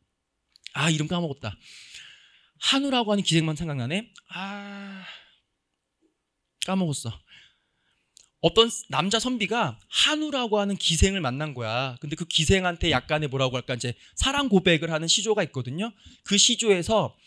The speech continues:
한우루라고 하는 기생이잖아. 그 한우를 어떻게 해석했냐면 차가운 비라고 해석을 한 거야. 그래서 내가 오늘 찬비를 맞았으니, 맞아서 "어, 추울 것 같아"라고 표현을 한단 말이야. 그럼 그 한우가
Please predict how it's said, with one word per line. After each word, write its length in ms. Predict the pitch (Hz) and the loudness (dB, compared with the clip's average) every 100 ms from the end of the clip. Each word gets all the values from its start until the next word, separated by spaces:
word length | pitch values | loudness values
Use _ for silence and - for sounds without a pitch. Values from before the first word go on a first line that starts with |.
| - - - | -20 -20 0
한우루라고 760 | - 320 302 165 165 175 160 165 | 4 4 4 2 2 0 2 -2
하는 120 | 165 | 0
기생이잖아. 680 | - 190 156 120 139 151 - _ _ _ | 2 4 2 0 0 -2 -4 _ _ _
그 120 | 190 | 2
한우를 380 | 190 294 277 247 | 4 2 2 2
어떻게 280 | 151 202 233 | 2 0 -4
해석했냐면 560 | - 185 151 170 208 135 - _ - | -4 -4 -4 0 0 -2 -16 _ 0
차가운 680 | 277 269 247 214 269 320 - _ _ | 0 2 4 4 2 -4 -10 _ _
비라고 520 | 180 214 175 131 143 | 6 6 4 2 2
해석을 260 | 190 175 170 | -2 -2 -2
한 140 | 196 | -4
거야. 260 | 120 107 101 _ _ _ _ | -6 -8 -12 _ _ _ _
그래서 220 | 165 175 | 2 4
내가 240 | 147 151 190 | 4 4 4
오늘 320 | 139 185 233 - _ | 2 0 -2 -6 _
찬비를 500 | - 320 311 285 262 | 2 2 0 0 2
맞았으니, 640 | 156 135 165 - 143 131 | 0 -2 -4 -2 -4 -2
맞아서 540 | 127 123 175 180 202 - - - | -2 0 2 4 4 2 -14 -6
"어, 180 | 180 | -4
추울 260 | 170 - 311 | 0 0 0
것 140 | 285 | -4
같아"라고 580 | 214 165 - 160 139 143 | -4 -4 2 2 4 -2
표현을 260 | - 208 196 | 2 4 4
한단 260 | 214 202 | 0 0
말이야. 300 | 139 107 107 - - - - | 0 -2 -6 -10 -20 -20 -8
그럼 120 | 226 | 0
그 100 | 240 | 2
한우가 520 | - 277 254 262 | 4 0 2 0